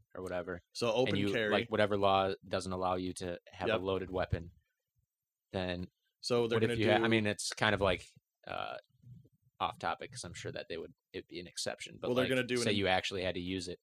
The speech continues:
Speaker 2: Yeah.
Speaker 1: And then they're like, "Oh, that was f-, great. You used your gun for self-defense, but technically we gotta give you a ticket because you're not
Speaker 2: They're
Speaker 1: supposed to have a loaded weapon."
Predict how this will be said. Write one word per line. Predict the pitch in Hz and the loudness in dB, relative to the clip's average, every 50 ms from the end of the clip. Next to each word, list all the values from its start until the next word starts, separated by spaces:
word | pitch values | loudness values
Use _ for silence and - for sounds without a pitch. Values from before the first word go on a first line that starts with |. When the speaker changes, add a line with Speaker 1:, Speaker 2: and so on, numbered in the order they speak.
| _ - | _ -4
Speaker 2:
Yeah. | 127 113 92 - _ _ | -2 -2 -2 -4 _ _
Speaker 1:
And | - 104 95 | -8 -6 -4
then | 95 92 90 92 92 - _ _ - | -2 -2 -4 -4 -8 -12 _ _ -6
they're | 101 98 | -4 -2
like, | 92 90 90 - | 0 0 -2 -2
"Oh, | 104 110 104 | -2 -4 -2
that | 98 101 - | -4 -6 -6
was | 101 - - | -8 -10 -12
f-, | - - - _ - | -12 -16 -20 _ -6
great. | - 104 104 104 101 - | -2 0 0 0 0 -2
You | - 95 95 | -4 -6 -6
used | 95 95 95 90 - | -4 -4 -4 -4 -4
your | - 92 | -6 -4
gun | 87 98 98 95 95 95 | -2 0 0 0 0 -2
for | - 98 | -4 -6
self-defense, | - - 98 98 - - 98 - 98 98 95 92 82 | -4 -2 -2 -2 -4 -6 -8 -4 -4 -4 -2 -4 -6
but | - - 104 - - | -8 -10 -12 -12 -10
technically | - 113 113 123 113 - 123 | -10 -10 -8 -8 -6 -6 -6
we | 117 113 | -6 -6
gotta | 117 117 113 113 | -6 -6 -6 -6
give | 113 117 110 | -6 -6 -4
you | 110 101 | -4 -4
a | |
ticket | - - - 123 - 104 - - | -4 -4 -4 -4 -4 -4 -6 -4
because | 123 131 127 127 123 123 123 123 | -2 0 2 2 2 2 2 0
you're | 120 120 | 0 0
not | 120 | 0
Speaker 2:
They're | 117 | -2
Speaker 1:
supposed | 110 - - - - | -4 -6 -8 -8 -6
to | 104 | -4
have | 98 101 98 | -4 -4 -4
a | 98 | -4
loaded | 98 98 104 101 98 101 | -2 -2 -2 -2 -2 -2
weapon." | 104 107 107 - 92 92 | -2 -2 -2 -4 -8 -10